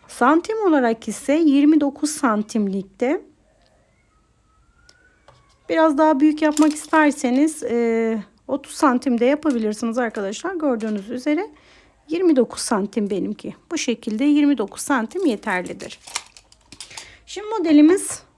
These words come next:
tersi düzü yok. Her sırada kendini tekrar eden bir model. Tığımın başına doluyorum ve ikinci, pardon, üçüncü zincirime batarak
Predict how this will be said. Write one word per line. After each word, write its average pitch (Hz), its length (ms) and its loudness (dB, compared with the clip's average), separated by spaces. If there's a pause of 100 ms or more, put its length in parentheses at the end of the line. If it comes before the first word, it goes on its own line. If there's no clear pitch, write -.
(1500)
tersi 302 440 2
düzü 285 280 -2
yok. 294 360 2
Her 453 180 -2
sırada 302 440 -2
kendini 240 380 0
tekrar 240 480 -2
eden 311 300 -2
bir 233 140 -2
model. 202 400 -10 (540)
Tığımın 359 340 2
başına 370 420 2
doluyorum 302 500 6
ve 349 100 2
ikinci, 302 840 4 (100)
pardon, 214 380 2
üçüncü 330 520 2
zincirime 214 560 0
batarak 320 560 0